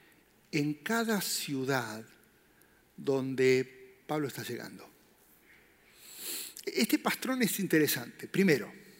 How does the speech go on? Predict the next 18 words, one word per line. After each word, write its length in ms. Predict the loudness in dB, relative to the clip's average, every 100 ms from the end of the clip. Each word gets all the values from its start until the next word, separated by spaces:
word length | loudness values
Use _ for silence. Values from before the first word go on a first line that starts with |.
| -20 _ _ _ _ _ _
llega 240 | 8 8 8
a 40 |
una 120 | 4
ciudad 380 | 2 2 0 -2 -10 -20 -20 _ _ _ _ _ _ _ _ -2
y 80 | 2
enseguida 580 | 4 2 4 4 4 0 -12 -20 -20 -20 _ _ _ _
busca 260 | -2 -2 0
una 120 | -2
sinagoga, 480 | -2 -4 -12 -12 -18 -20 _ _ _ _ _ _ _ _ _ _
porque 240 | -2 -2
él 60 | 2
quiere 200 | 4 4
hablarle 320 | 2 0 -2
a 40 |
los 80 | -4
judíos. 520 | -6 -8 -8 -12 -16 -18 _ _ -20 -20 -20 -20 -20 -20 _ _ _ _
Eh, 720 | 8 8 6 2 -14 -20 -20 -20 _ _ 10
después 680 | 10 12 6 6 4 2